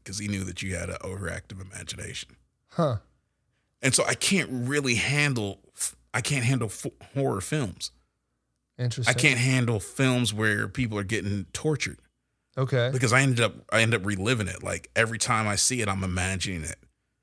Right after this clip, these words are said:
Speaker 1: I'm imagining if that was me, what would happen?
Speaker 2: See, as a kid, like, I had to, whatever it is about my personality, you say that I don't have good sense.
Speaker 1: I do say that.
Speaker 2: You know, um, some people would say that I, I lack the appropriate amount of fear. But, like, I, I wasn't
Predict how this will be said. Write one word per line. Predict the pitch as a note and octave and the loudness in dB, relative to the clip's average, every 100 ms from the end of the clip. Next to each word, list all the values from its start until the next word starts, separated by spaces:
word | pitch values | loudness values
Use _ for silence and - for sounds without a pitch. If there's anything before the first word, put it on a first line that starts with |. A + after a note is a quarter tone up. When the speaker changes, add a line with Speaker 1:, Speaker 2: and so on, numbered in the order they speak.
| _ _ - | _ _ -4
Speaker 1:
I'm | G2+ | 0
imagining | G2+ G#2+ G2 | 2 2 2
if | F2 | 0
that | G2+ F#2 | 0 0
was | F#2 | -2
me, | G2 F#2+ | -2 -2
what | F2+ F#2 | -2 -4
would | E2 | -4
happen? | D#2 F2+ F2+ - - _ _ _ - | -6 -6 -8 -14 -20 _ _ _ -6
Speaker 2:
See, | - G3 | 2 4
as | E3+ D#3 | 4 2
a | |
kid, | B2 E3 G3+ D#3+ | 4 6 8 8
like, | C3+ B2 | 6 6
I | C#3+ | 6
had | D#3+ C#3+ | 6 6
to, | B2+ A2+ | 6 6
whatever | A#2 D3+ F#3+ | 8 8 8
it | F#3 | 6
is | C#3+ | 4
about | B2+ C3 | 6 6
my | B2+ | 4
personality, | A2 B2 - G#2+ G#2+ A#2 A2 A#2+ - | 2 0 2 2 0 -2 -6 -8 -4
you | B2 | 0
say | C3+ | 2
that | A#2+ A2 | 2 2
I | G#2+ | 0
don't | A2+ | 0
have | A2 A2+ | 0 0
good | A#2+ A2 | -2 -2
sense. | - A2+ A#2 - - _ _ - | -2 -4 -4 -8 -16 _ _ -6
Speaker 1:
I | G#2 | -2
do | G#2+ | 0
say | - F#2+ | 0 0
that. | F2+ F2 - - | -4 -4 -4 2
Speaker 2:
You | B2 | 4
know, | G#2+ G2+ - | 4 2 -2
um, | A#2 A2 G2 | 2 4 2
some | - C#3+ | 4 4
people | B2+ B2 A#2+ | 6 4 4
would | A2+ | 4
say | B2 A2+ | 6 6
that | A2+ | 6
I, | A2 - | 4 2
I | A2+ | 4
lack | A2+ G#2+ - - _ _ _ B2+ | 4 2 -2 -14 _ _ _ -2
the | |
appropriate | A2+ B2+ A2 A2+ | 0 2 0 0
amount | G#2 G#2 | -2 -4
of | G#2 | -4
fear. | - A#2 A2+ - - _ _ _ - | -4 -4 -4 -8 -20 _ _ _ 2
But, | D3+ | 6
like, | D#3+ E3 | 8 8
I, | D#3 - - | 6 6 2
I | |
wasn't | D#3+ B3 A#3 E3+ | 6 6 6 2